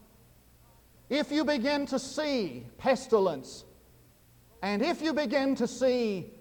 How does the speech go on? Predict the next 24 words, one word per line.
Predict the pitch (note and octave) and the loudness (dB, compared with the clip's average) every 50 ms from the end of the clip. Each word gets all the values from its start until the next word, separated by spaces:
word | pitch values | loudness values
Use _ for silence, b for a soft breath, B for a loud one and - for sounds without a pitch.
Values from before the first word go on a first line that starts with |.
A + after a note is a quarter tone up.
| - - - - - | -20 -20 -20 -4 4
the | E3 A3 | 6 8
locusts | A3+ B3+ C#4+ D4 D4 - - B3+ A3+ - - E3 | 10 10 10 10 8 8 6 4 4 4 0 -2
devour | D#3 G#3+ - - A3+ A#3+ B3 B3+ A#3+ A3 G#3+ G3 | -2 0 2 4 6 8 8 8 8 6 6 4
the | F3+ G#3 | 2 2
land, | G#3 G3+ A3 G#3+ G#3 F#3+ E3 D3+ C#3 C3 C3 B2+ - - - - - - - - - - - - - _ _ - | 2 2 2 0 0 -2 -4 -6 -6 -8 -8 -10 -12 -16 -20 -20 -20 -20 -20 -20 -20 -20 -20 -20 -20 _ _ 2
then | G3+ C4 C4 B3+ | 4 4 4 4
you | C4 B3+ B3+ | 2 2 2
know, | A#3+ B3+ C4 B3+ B3+ B3+ B3 A3 G3+ F#3 - - | 4 6 8 10 12 12 12 10 8 6 2 4
then | B3 C#4+ C#4 C4+ | 4 4 6 4
you | C4+ C4 | 2 4
look | B3+ C4 C4+ C4 A3+ | 6 6 4 4 4
beyond | F#3+ A#3 A3+ A3+ A#3 A3+ G#3+ G3 F3 E3 D#3+ D3 - - - | 2 2 4 4 6 6 4 4 2 0 -4 -10 -14 -6 -2
to | A3 A3 | -2 -2
the | F#3 G#3 | -2 -2
source | G#3+ - - - C#4 D4+ C#4+ C#4+ C#4 - - - - - - - | -6 -10 -4 2 4 6 6 6 6 4 0 -10 -18 -12 -2 2
of | A#3+ A3+ G3 | 2 2 2
the | G3 - | 2 -4
problem | - - B3+ C4 A3+ G3+ F3+ - D#3 D3+ C#3 B2 - - - | -2 2 4 6 6 6 6 4 0 -4 -8 -10 -12 -8 -4
and | - G#3 G#3 | -2 0 2
understand | A3+ C4 A#3 G#3+ - - - C#4 C4 A#3+ A3 G3 F3 D3+ C#3+ C3+ B B B B B | 2 2 2 2 -2 -2 0 2 2 4 4 2 0 -2 -4 -10 B B B B B
that | G3+ G#3+ G#3 G#3 - | 2 2 2 2 0
these | C#4 D4 D4 C4+ A#3 D#3+ | 0 2 2 0 0 0
are | G3 E3+ | 0 0
symbols | D#3 - - - - E4+ F#4+ D#4+ A3+ F3+ D#3 C3+ A#2 A2+ - | -2 -2 -6 0 4 4 4 4 4 0 -4 -6 -8 -8 -12